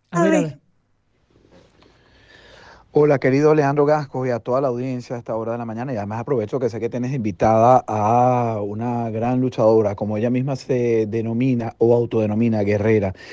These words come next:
Speaker 3: Sí, guerrera de luz, porque esta es una batalla definitivamente, Leandro, del mal, y nosotros el bien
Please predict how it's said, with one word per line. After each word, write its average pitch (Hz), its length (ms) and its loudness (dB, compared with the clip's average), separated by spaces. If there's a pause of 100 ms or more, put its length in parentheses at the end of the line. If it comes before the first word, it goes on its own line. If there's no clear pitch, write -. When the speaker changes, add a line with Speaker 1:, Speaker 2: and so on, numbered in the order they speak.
(160)
Speaker 3:
Sí, 139 340 4
guerrera 131 540 8
de 127 200 2
luz, 143 380 2 (240)
porque 110 260 -2
esta 110 160 -2
es 127 40 0
una 131 140 2
batalla 120 380 4
definitivamente, 120 920 0
Leandro, 120 480 0 (460)
del 120 240 6
mal, 165 480 6 (880)
y 123 160 4
nosotros 117 520 2
el 123 140 4
bien 127 400 2